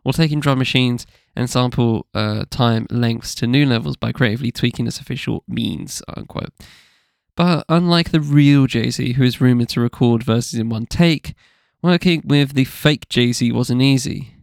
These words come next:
Uh, another quote by Medeiros, "It took a month at least to get the verse to sound right, between twenty Sil, uh, engineering the vocals over and over again and tricking the A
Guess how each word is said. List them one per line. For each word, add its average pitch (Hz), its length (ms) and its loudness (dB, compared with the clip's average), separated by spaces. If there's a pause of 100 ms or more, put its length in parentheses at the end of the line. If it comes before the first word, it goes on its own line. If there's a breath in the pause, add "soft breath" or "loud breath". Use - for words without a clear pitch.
(160)
Uh, 113 240 -2
another 117 220 -6
quote 117 240 -2
by 117 80 -2
Medeiros, 123 480 0 (420 soft breath)
"It 147 140 -2
took 170 200 0
a 180 60 2
month 147 420 0
at 135 120 4
least 135 500 0 (120)
to 127 180 -2
get 123 180 0
the 123 60 2
verse 123 300 0
to 123 100 -2
sound 117 320 -2
right, 135 240 0
between 120 300 -4
twenty 127 280 -2
Sil, 135 480 0 (540 soft breath)
uh, 123 320 0 (100)
engineering 127 600 2
the 120 180 -2
vocals 120 680 0
over 127 240 0
and 117 120 -4
over 123 180 -4
again 143 380 0
and - 160 -8
tricking 143 400 -2
the 123 140 -4
A 123 180 -2